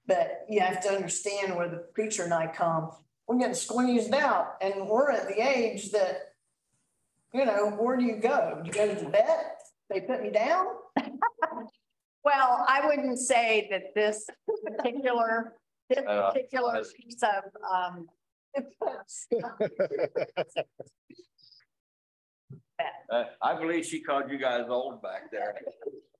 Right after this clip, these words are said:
Speaker 3: <laughs>
Speaker 2: I really don't think that this is going to be nearly as impactful as any, as other things could be. And
Speaker 1: Well, can we do
Speaker 2: it's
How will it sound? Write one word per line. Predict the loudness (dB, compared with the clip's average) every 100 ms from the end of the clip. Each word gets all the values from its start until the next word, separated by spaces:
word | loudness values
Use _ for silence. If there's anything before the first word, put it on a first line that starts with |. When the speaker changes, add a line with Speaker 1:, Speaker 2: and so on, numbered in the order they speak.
| -12
Speaker 3:
<laughs> | -4 -4 -4 -8 -6 -6 -10 -18 _ -18 -18 -18 -20 _ _ _ _ _ _ _ -6 -2
Speaker 2:
I | -2 0
really | 0 2 0
don't | 0 -2 -2
think | -6 -6 -8
that | -10 -10 -4
this | -4 -4
is | -8 -8 -8
going | -4 -4 -4 -8 -14
to | -16 -12
be | -12 -10 -10 -12 -16 _ _ _ _
nearly | -8 -4 -2 0 0 -2
as | -6 -8
impactful | -8 -6 -6 -8 -8 -8 -8
as | -8
any, | -8 -8 -10 -8
as | -8 -6 -4
other | -2 -2 -4
things | -10 -10 -10 -14 -12
could | -14 -12
be. | -12 -10 -6
And | -4 -4 -4 -6
Speaker 1:
Well, | -8 -6
can | -6 -4
we | -4
do | -4
Speaker 2:
it's | -4 -6